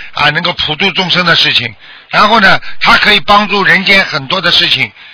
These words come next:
啊，菩萨，啊，能够帮助很多人间的事情，不管大事小事，他都能够让你显化。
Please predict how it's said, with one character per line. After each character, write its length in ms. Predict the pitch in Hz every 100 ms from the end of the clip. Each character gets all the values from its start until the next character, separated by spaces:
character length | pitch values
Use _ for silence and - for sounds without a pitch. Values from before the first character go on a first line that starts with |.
| - -
啊， 200 | 151 147 -
菩 180 | 156 220
萨， 260 | 220 175 - - - - -
啊， 140 | 143
能 160 | 151 175
够 140 | 185
帮 200 | 190 208 202
助 100 | 196
很 180 | 160 151
多 140 | 190
人 160 | 180 190
间 140 | 196
的 80 | 185
事 100 | 180
情， 180 | 156 143 - -
不 160 | 285 302
管 180 | 214 202
大 180 | 233 214
事 120 | 202
小 200 | 190 147
事， 200 | 131 160 -
他 180 | 180
都 100 | 180 180
能 140 | 165
够 200 | 151 139 - -
让 220 | 185 170
你 200 | 151 127 - - -
显 260 | 156 131
化。 280 | - 170